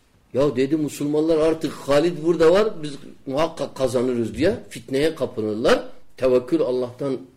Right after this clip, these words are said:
Halid'e fitnenin önünü kessin diye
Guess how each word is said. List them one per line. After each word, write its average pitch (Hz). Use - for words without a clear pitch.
Halid'e 117
fitnenin 139
önünü 147
kessin 110
diye 165